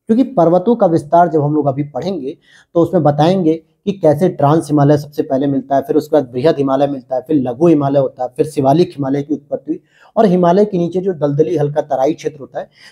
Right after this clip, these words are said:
जिसमें आप यूपी के नेपाल से बॉर्डर शेयर करने वाले जो जिले हैं, पीलीभीत, लखीमपुर खीरी,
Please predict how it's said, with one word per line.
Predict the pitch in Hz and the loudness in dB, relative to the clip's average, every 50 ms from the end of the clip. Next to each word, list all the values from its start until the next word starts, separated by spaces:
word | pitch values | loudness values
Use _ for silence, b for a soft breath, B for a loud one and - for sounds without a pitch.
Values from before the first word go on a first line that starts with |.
| b 127 | b -2
जिसमें | 151 147 151 160 160 | -2 0 2 2 2
आप | 156 151 156 - _ _ _ - | 2 2 0 -4 _ _ _ -4
यूपी | 123 131 160 160 147 202 196 | 0 2 2 2 2 0 0
के | 190 190 180 180 180 180 180 B B B B B _ 135 | 2 2 2 2 2 0 -2 B B B B B _ 2
नेपाल | 139 151 156 151 147 143 151 170 170 | 2 4 4 4 2 2 2 2 2
से | 175 170 | 0 0
बॉर्डर | 139 143 143 151 156 | 2 2 2 2 0
शेयर | 151 - - 147 151 147 147 | -2 -2 -2 -2 -2 -2 -4
करने | 151 135 135 143 143 | -6 -4 -4 -2 -2
वाले | 139 147 147 | -2 0 0
जो | 147 143 | 0 -2
जिले | 139 127 131 135 147 143 | -2 -2 -2 0 0 0
हैं, | 131 135 131 131 - | -2 -6 -12 -16 -12
पीलीभीत, | - 139 143 151 147 143 147 143 143 147 | -6 -2 2 2 2 4 2 0 0 -2
लखीमपुर | 135 127 - 147 143 143 147 143 | -4 -4 -4 -4 -4 -2 -4 -4
खीरी, | 143 - 135 135 135 139 147 139 _ | -6 -6 -6 -6 -4 -4 -6 -8 _